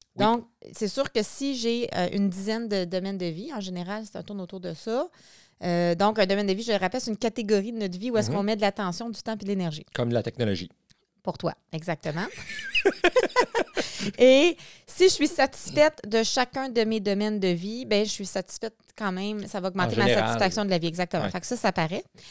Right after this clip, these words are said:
Speaker 2: Mais regarde trois et quatre, c'est ce que tu disais quand tu disais être bien en général. Donc, euh, avec des mots différents,
Speaker 1: Ok.
Speaker 2: on pourrait dire que, euh, le troisième facteur de bien-être subjectif, c'est l'affect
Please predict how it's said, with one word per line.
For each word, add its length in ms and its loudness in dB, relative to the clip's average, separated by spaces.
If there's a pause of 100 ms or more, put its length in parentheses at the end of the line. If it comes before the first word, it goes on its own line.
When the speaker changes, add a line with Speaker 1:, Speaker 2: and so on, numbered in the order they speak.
(240)
Speaker 2:
Mais 120 4
regarde 280 2
trois 220 2
et 60 0
quatre, 320 -2
c'est 120 -4
ce 60 -10
que 80 -8
tu 160 -10
disais 280 -4
quand 120 -4
tu 100 -8
disais 140 -2
être 80 -4
bien 140 -4
en 40 -4
général. 380 -4 (680)
Donc, 240 0 (100)
euh, 380 2 (240)
avec 280 2
des 160 0
mots 400 -2
différents, 520 -2 (480)
Speaker 1:
Ok. 160 0
Speaker 2:
on 100 4
pourrait 200 6
dire 280 4
que, 80 2
euh, 480 8
le 140 6
troisième 400 2
facteur 400 2
de 100 0
bien-être 400 0
subjectif, 500 -4
c'est 180 -2
l'affect 480 -2